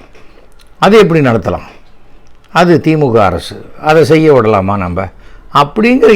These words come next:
எண்ணத்துல பேசுறது. நான் என்ன சொல்ல வரேன், அரசியல் செய்யுங்க யாரு வேணாம், ஆனால் இருபத்தி நாலு மணி நேரம் அரசியல் செய்யணும் அப்படின்னா அது சரியான விஷயமே இல்லை. இது ஒரு தமிழ்நாட்டுக்கு பெருமையான ஒரு விஷயம்.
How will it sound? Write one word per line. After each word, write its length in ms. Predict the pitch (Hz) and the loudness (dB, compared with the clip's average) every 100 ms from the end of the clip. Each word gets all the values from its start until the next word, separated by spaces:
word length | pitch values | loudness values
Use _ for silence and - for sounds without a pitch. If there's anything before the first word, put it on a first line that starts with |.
| 160 139 | 2 2
எண்ணத்துல 440 | 151 143 135 117 - | 0 -4 -4 -4 -2
பேசுறது. 640 | 123 117 123 98 90 113 | -2 -2 -2 -4 -4 -6
நான் 220 | 139 117 117 | -2 -2 -2
என்ன 260 | 143 208 | -2 -4
சொல்ல 360 | 170 147 139 123 | -4 -2 0 0
வரேன், 180 | 107 110 - - - - | -2 -6 -12 -20 -14 -4
அரசியல் 560 | 101 175 - 233 208 151 131 | 0 0 0 2 2 0 -2
செய்யுங்க 440 | 127 143 113 92 | -2 -2 -4 -4
யாரு 300 | 95 92 95 | -4 -2 -2
வேணாம், 280 | 92 87 87 - - - - - | -4 -6 -12 -20 -20 -20 -12 -4
ஆனால் 480 | 98 107 104 98 - - - - | -2 0 -2 -4 -10 -18 -18 -8
இருபத்தி 440 | 104 120 156 185 | -2 0 0 0
நாலு 500 | 175 175 170 160 147 | 2 4 4 4 2
மணி 160 | 123 120 | 2 2
நேரம் 240 | 139 208 | 2 2
அரசியல் 500 | 190 135 123 139 123 104 | 2 2 0 0 0 -2
செய்யணும் 500 | 113 104 98 98 87 92 - | -2 -2 -2 -4 -8 -12 -10
அப்படின்னா 440 | 113 87 90 85 104 | -6 -6 -6 -6 -6
அது 160 | 98 | -8
சரியான 640 | - - 87 90 92 98 - - - - - | -10 -12 -10 -8 -6 -8 -10 -18 -20 -18 -12
விஷயமே 640 | 110 - 139 101 101 98 | -8 -4 -4 -4 -4 -4
இல்லை. 280 | 90 92 - - 135 | -6 -8 -12 -10 -2
இது 200 | 190 240 | 0 2
ஒரு 180 | 214 - | 0 0
தமிழ்நாட்டுக்கு 680 | 123 185 220 196 160 151 202 | 0 2 2 2 0 -2 -2
பெருமையான 580 | 202 127 113 113 123 | -2 -2 0 -2 -2
ஒரு 200 | 117 92 | -4 -6
விஷயம். 380 | 98 92 - - | -10 -12 -16 -18